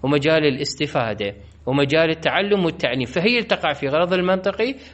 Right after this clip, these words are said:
وتفيد في ذلك. إذن إذا سائل سألك ما هو السبب اللي يدفع المصنف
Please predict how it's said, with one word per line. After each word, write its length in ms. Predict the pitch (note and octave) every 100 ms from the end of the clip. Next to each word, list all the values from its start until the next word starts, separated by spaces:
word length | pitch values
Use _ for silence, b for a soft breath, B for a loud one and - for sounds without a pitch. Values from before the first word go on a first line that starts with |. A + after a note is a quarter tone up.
| -
وتفيد 460 | C3+ C#3 D3+ G3
في 180 | A3 C3+
ذلك. 560 | A#2+ A#2 A2 A2+ A2+ -
إذن 360 | F3 F#3+ F#3 F#3 B B B B B B
إذا 220 | C#3+ D#3
سائل 420 | E3 E3 G3+ D#3+ E3
سألك 540 | - D#3+ F3 D3 C#3+
ما 200 | F#3+ A3+
هو 160 | A3+ G#3
السبب 680 | G3+ - F#3+ C#3+ A#2 -
اللي 280 | D3+ D3+ D#3
يدفع 400 | D3 F#3 D3 C#3
المصنف 760 | C#3+ D3 D3 F3+ E3 A#2 A2+